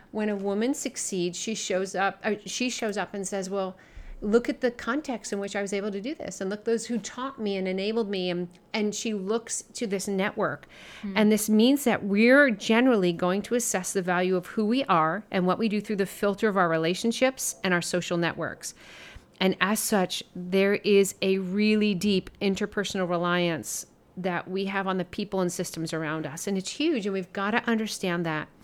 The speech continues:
Speaker 1: And there's actually a term for this. It's called soci-, sociotropy, which is, all we really need to know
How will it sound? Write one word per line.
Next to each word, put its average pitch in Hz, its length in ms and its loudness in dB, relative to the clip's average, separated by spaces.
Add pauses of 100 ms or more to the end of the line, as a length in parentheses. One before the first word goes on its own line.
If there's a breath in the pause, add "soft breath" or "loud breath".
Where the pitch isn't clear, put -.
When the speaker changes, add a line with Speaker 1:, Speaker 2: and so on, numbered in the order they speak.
(480 loud breath)
Speaker 1:
And 214 100 8
there's 202 140 8
actually 190 320 6
a 165 60 0
term 180 280 6
for 175 140 -6
this. 151 240 -4
It's 156 100 -10
called 160 200 -2
soci-, - 420 0 (220 loud breath)
sociotropy, 175 1040 2
which 208 500 2
is, 202 400 6 (400 loud breath)
all 233 140 6
we 247 100 4
really 214 240 6
need 226 140 8
to 240 60 4
know 175 320 4